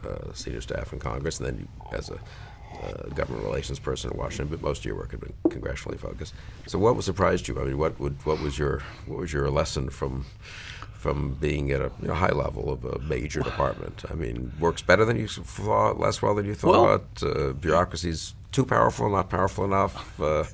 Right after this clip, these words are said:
Speaker 2: y-, you know, uh,
Speaker 1: competent
Speaker 2: I,
Speaker 1: people, not competent
Speaker 2: a,
Speaker 1: people?
Speaker 2: a number of things. The first thing was, what, what surprised me was, uh, how, how little I had really to do with anybody except the appropriations committees. Uh, that was the first thing that, I mean, I, I knew this intellectually, but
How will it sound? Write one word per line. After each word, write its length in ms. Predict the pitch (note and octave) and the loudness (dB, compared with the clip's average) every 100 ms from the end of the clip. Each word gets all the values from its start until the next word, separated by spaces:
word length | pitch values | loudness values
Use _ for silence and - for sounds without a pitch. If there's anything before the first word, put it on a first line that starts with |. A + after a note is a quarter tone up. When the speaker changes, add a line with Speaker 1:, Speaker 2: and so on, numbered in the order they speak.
| - | -6
Speaker 2:
y-, 100 | D#3 - - F#2 | -4 -4 -6 -2
you 100 | C#3+ | 4
know, 220 | E3 E3+ | 6 6
uh, 120 | C3 A#2+ | 6 6
Speaker 1:
competent 360 | F#2+ A#2 F#2+ | 6 6 4
Speaker 2:
I, 20 | |
Speaker 1:
people, 340 | A#2 G#2 G#2 G2+ | 2 2 2 4
not 240 | F2 G2+ | 4 4
competent 380 | - G#2 G2+ - | 2 2 0 0
Speaker 2:
a, 40 | D#3+ | 0
Speaker 1:
people? 220 | G2+ G2+ | 2 6
Speaker 2:
a 40 | |
number 220 | A3 A3+ | 8 10
of 80 | B2 | 8
things. 280 | - A#2+ C#3 | 6 2 2
The 80 | D3+ | 6
first 260 | F#3+ G#3 | 8 8
thing 180 | D#3+ B2+ | 6 4
was, 240 | G#2+ A2 B2 | 4 0 2
what, 160 | A#2 - | 0 0
what 140 | - G#2+ | -4 -4
surprised 380 | - A2+ B2+ A2 | 0 0 0 0
me 100 | G#2+ | 0
was, 340 | G#2 G#2 - | 0 0 0
uh, 200 | G#2+ G#2 | 0 0
how, 220 | A#2 A2 | 0 -2
how 180 | G2+ G#2 | -2 -2
little 440 | G2+ C3 C3+ A2 - | 4 6 6 4 0
I 120 | G#2 | -2
had 260 | F#2+ A2 - | 0 0 0
really 240 | A2+ G#2 | 2 2
to 140 | E2+ F2+ | 0 0
do 180 | A2+ | 2
with 320 | A#2 F2 - - - - | 2 0 -4 -8 -10 -2
anybody 440 | B2 G#2+ G#2+ G#2 | 0 0 0 0
except 320 | E2 - A2 | -2 -2 0
the 80 | G#2+ | -2
appropriations 600 | - F#2 - A2 A2 - | -2 0 0 0 -2 -6
committees. 520 | - D#2+ E2 - - - - - - | -8 -6 -6 -6 -8 -10 -12 -12 -6
Uh, 260 | - G#2 F#2+ - - - - | -2 -2 -4 -8 -14 -14 -6
that 80 | D3+ | 0
was 140 | C3+ - | 0 0
the 40 | |
first 320 | - A#2+ - | 0 0 2
thing 220 | - G#2 | 0 0
that, 160 | F#2+ - A#2 - | 0 -4 -6 2
I 60 | |
mean, 180 | B2 B2+ | 6 6
I, 160 | A#2 - - - - | 6 0 -6 -10 -4
I 80 | G#2 | 2
knew 240 | G2+ D#3+ | 4 6
this 240 | A2+ F#2+ | 4 2
intellectually, 640 | G#2 F#2 A#2+ - A2 F2+ F#2 | 0 0 0 0 0 0 0
but 180 | G2 | -2